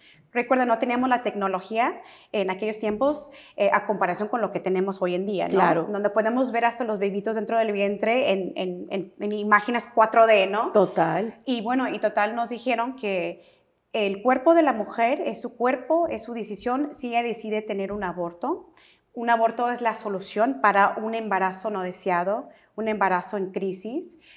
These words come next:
Speaker 1: Y bueno, ese, en ese curso también hablaron sobre la masturbación. Jóvenes, es, es bueno para, para la salud,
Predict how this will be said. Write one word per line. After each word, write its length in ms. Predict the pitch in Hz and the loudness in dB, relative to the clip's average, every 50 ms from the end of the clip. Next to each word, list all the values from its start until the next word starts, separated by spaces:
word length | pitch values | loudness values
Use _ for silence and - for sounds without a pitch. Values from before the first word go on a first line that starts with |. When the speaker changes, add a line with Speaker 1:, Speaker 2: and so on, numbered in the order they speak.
| - - _ _ _ _ _ _ _ | -20 -20 _ _ _ _ _ _ _
Speaker 1:
Y 120 | - 208 | -8 -6
bueno, 180 | 214 240 254 247 - - - - | -2 -2 -2 -2 -2 -4 -6 -4
ese, 460 | 240 214 202 - - 240 226 - 214 | -2 -2 -2 -2 -2 -2 0 0 -2
en 120 | 208 208 | -2 -2
ese 240 | 202 196 - 269 262 | -2 -2 -4 -4 -4
curso 260 | - 262 262 285 277 | -4 -4 -4 -4 -4
también 340 | 285 247 214 202 196 196 196 | -2 -2 -2 -2 -2 -2 -4
hablaron 380 | 196 190 190 180 175 190 202 208 | -4 -4 -4 -4 -4 -4 -6 -6
sobre 240 | - 214 180 190 185 | -6 -4 -2 0 0
la 100 | 180 175 | 0 0
masturbación. 1000 | 180 180 175 - - 185 175 170 165 - - 175 180 208 277 349 320 285 - - | -2 -4 -6 -8 -10 -8 -6 -6 -6 -6 -8 -8 -4 -4 -4 -4 -4 -8 -12 -18
Jóvenes, 540 | - - - 214 202 214 220 220 233 247 226 | -16 -6 -4 -2 -2 -2 -4 -6 -6 -8 -8
es, 140 | 226 220 196 - - | -10 -10 -10 -8 -6
es 180 | 208 185 190 | -6 -6 -4
bueno 380 | 196 202 214 220 226 254 269 - | -4 -4 -4 -4 -4 -8 -4 -2
para, 260 | 220 190 185 185 185 | -2 0 0 -2 -2
para 180 | - 190 190 175 | -4 -4 -4 -4
la 120 | 170 170 | -4 -6
salud, 440 | - - 180 196 233 277 339 339 | -8 -8 -6 -4 -2 -2 -4 -4